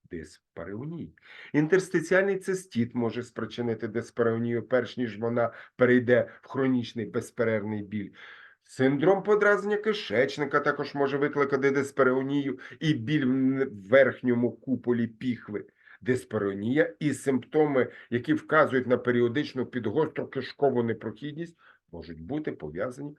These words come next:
із злуковим процесом. Адгезіоліз слід рекомендувати для купування болю. Серед пацієнток без виявленого ендометріозу у восьмидесяти відсотків спостерігалось значне зменшення симптомів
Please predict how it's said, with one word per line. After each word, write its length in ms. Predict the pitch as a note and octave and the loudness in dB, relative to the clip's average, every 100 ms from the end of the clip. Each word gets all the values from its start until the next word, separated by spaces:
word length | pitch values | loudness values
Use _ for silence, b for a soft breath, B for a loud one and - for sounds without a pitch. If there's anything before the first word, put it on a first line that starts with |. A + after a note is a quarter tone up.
| b b | b b
із 240 | B2+ - _ _ - | -10 -10 _ _ -20
злуковим 580 | G2 G#2+ A2 G#2 F#2+ | -8 -8 -8 -8 -10
процесом. 580 | F2+ F#2+ - F2 F2 _ _ _ B B B B - | -8 -14 -10 -12 -12 _ _ _ B B B B 2
Адгезіоліз 1400 | D#3+ E3+ C3 C3+ E3+ D3+ D3 E3+ F3+ D#3 A#2+ G#2 _ _ | 4 4 2 2 2 2 0 4 6 4 0 -4 _ _
слід 380 | - C3 B2+ A2 | -14 -2 -2 0
рекомендувати 840 | A2 A2 G#2+ G#2 G2 A2 C3+ C3+ | -4 -4 -4 -4 -2 0 0 0
для 400 | A2+ F2+ G2 G#2 | -6 -4 -2 0
купування 1080 | - - F#2 - G2 F2 G2+ G2 G2 G2 G2 | -2 -6 -12 -8 -10 -6 -8 -6 -8 -8 -8
болю. 460 | F2 G2 F#2 E2 B B B | -6 -4 -4 -6 B B B
Серед 360 | - A2 G#2 G2+ | -6 -4 -4 -4
пацієнток 720 | G2+ - A2 C3 B2+ G#2+ F2+ | -6 -6 -2 0 0 -8 -10
без 460 | F2 G#2 F#2 - _ | -6 -6 -6 -18 _
виявленого 840 | E2+ F2 F#3 F3+ B2+ A2 G#2 G2+ - | -18 -2 0 2 0 -2 -4 -4 -4
ендометріозу 760 | A2+ G#2 G#2+ A2 C#3 D#3+ C#3 - B B - | -6 -4 -6 -6 -6 -6 -6 -8 B B -6
у 140 | G#3 | 0
восьмидесяти 960 | F#3 F#3+ F3+ F3 D#3+ D3 B2+ C#3+ D3 | 6 4 4 2 2 2 -2 -4 -4
відсотків 600 | C#3+ C#3+ - E3 E3 D#3+ | -4 -4 -2 -4 -2 -8
спостерігалось 760 | D#3 - C#3+ C#3+ C3 C3+ C3+ C3 B B | -6 -4 -4 2 4 4 2 -4 B B
значне 600 | G2 F#2+ D3 D3 C#3+ C#3 | -12 0 0 0 0 0
зменшення 640 | A#2+ A2+ B2 A2+ - G#2+ G#2 | 0 0 0 0 -6 -10 -10
симптомів 640 | - A2+ - D#3 D3+ D3 | -8 -10 -2 0 0 -2